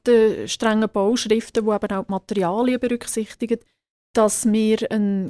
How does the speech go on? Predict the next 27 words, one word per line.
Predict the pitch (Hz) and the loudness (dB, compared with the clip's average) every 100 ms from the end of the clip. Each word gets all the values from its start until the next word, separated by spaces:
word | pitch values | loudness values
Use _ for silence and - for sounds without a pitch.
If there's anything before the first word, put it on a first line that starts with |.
| - | -2
gute | 247 240 - 202 | 0 2 0 -2
Feuerwehrinfrastruktur | - 196 214 240 262 269 269 262 277 - 254 - - 247 269 233 | -2 -2 0 0 0 2 0 0 -4 -4 -6 -8 -4 -2 -2 -2
haben. | 233 247 262 - | 0 2 0 -4
Kleinräumigkeit | - 214 240 233 240 240 - 226 233 - | -8 -2 2 4 2 0 0 0 0 -2
ist | - | -8
natürlich | 202 208 196 - | -6 -6 -6 -6
auch | 202 226 240 | -2 -2 -2
vorteilhaft. | 247 233 - 220 220 220 214 - - _ _ _ - | -2 -2 -2 -2 -2 0 -2 -4 -20 _ _ _ -2
Und, | 240 240 247 - - | 4 6 4 0 -4
äh, | 226 214 214 | -2 0 0
in | - 220 | -2 -2
der | |
Schweiz | 220 208 208 - - | -2 -2 -4 -6 -2
gilt's, | 214 214 - - - - | 0 0 -4 -4 -2 -4
also | - 190 196 | -6 -6 -8
die | - - | -8 -6
Schweiz | 233 - - | -4 -4 -2
gilt | 220 208 - | -2 -2 -2
als, | 196 185 - - | -2 0 -2 -2
als | - 196 190 - - | -4 -6 -4 -6 -2
Gesellschaft | 208 214 220 226 - 214 | 2 2 2 0 0 -6
mit | 202 214 | -4 -4
einer | 190 | -4
hohen | 202 208 | -2 -2
Rauchmelder- | 220 196 175 240 - 214 196 196 202 | -2 -2 0 0 -2 -4 -4 -6 -6
und | 190 | -6
Sicherheitskultur. | - 175 - 208 175 180 - - 196 - 190 - | -8 -8 -8 -6 -4 -6 -6 -6 -6 -6 -10 -10